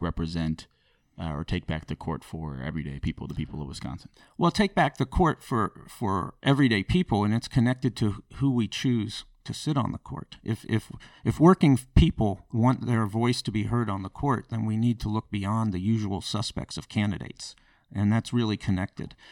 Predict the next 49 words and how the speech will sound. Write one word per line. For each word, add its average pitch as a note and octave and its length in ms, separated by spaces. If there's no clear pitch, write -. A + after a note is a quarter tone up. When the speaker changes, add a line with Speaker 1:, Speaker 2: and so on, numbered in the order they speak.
Speaker 2:
And A2 180
if G2+ 140
we're A2+ 140
upset C#3+ 440
with G#2+ 200
the - 60
quality B2 540
of - 120
justice, - 560
the A2+ 60
way A2 200
to G2+ 80
change A#2+ 400
the - 60
quality G2+ 400
of G2 80
justice - 420
is - 100
change G#2+ 420
the - 80
people - 400
who - 80
sit - 200
on C#2+ 140
the - 80
court - 400
and G2+ 100
change A2 300
the F#2 100
mix - 460
of - 140
people. - 380
Speaker 1:
Yeah. E2 180
So - 160
one A#2+ 160
question A2+ 280
I F2+ 60
love F2+ 340
to - 80
ask F2 280
people, F2+ 380
and, E2+ 240
and E2 260
you F2+ 120
can F2 160
respond E2+ 640
based E2+ 340
on E2+ 160
your, E2+ 440